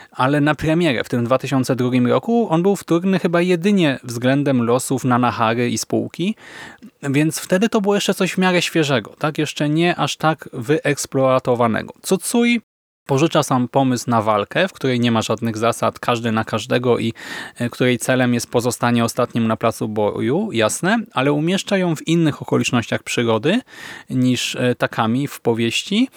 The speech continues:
Pozwala wziąć w niej udział dobrowolnie, a także dopisuje jej genezę i tym samym wyjaśnia jej cel tutaj w świecie przedstawionym. To jest w porządku, ale trochę gorzej wypada kreacja postaci, gdyż Nakanishi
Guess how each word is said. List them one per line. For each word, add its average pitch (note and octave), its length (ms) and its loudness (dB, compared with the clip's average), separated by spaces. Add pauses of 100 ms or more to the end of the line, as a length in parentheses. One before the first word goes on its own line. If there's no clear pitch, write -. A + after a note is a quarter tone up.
(460)
Pozwala D#3+ 500 2
wziąć D3 300 0
w - 40 -6
niej C#3+ 160 0
udział C3 380 0
dobrowolnie, A#2 920 0
a E3+ 80 -2
także E3+ 300 0
dopisuje E3 560 0
jej D3+ 220 0
genezę C3+ 520 2
i C3 60 -2
tym B2 160 -2
samym B2 340 0
wyjaśnia A2+ 440 -2
jej A2 200 -4
cel G2 440 -2
tutaj A#2+ 280 -2
w - 40 -12
świecie A#2 240 -2
przedstawionym. - 600 -6 (560)
To G#3+ 60 2
jest G#3+ 120 0
w - 40 -14
porządku, C3+ 400 0
ale A#2+ 80 0
trochę E3+ 220 2
gorzej G#3 340 2 (280)
wypada D#3 720 0
kreacja D3 420 0
postaci, C3 600 -4
gdyż - 440 -6
Nakanishi D#3 920 0